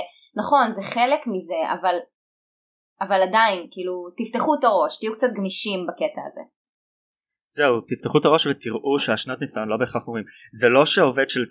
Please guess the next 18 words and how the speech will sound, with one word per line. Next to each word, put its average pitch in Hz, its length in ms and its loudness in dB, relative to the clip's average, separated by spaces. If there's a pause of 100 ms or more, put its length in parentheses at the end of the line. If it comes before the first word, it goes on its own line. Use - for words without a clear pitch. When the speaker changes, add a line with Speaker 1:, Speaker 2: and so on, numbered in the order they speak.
(120)
Speaker 2:
שיש - 400 -6
לו 123 100 0
חמש 123 340 -6
שנות 123 200 -6
ניסיון 113 420 -2
לא 113 100 2
יכול 120 200 -2
להפציץ - 580 -6 (440)
Speaker 1:
ברור. 180 140 2
Speaker 2:
בהשוואה 254 280 6
לעובד 110 280 2
של 117 100 -6
שנה 120 360 2
אחת 127 240 0
עם 110 100 -4
ניסיון, 117 340 0
אבל 104 160 -2 (520)
כאילו, 160 180 2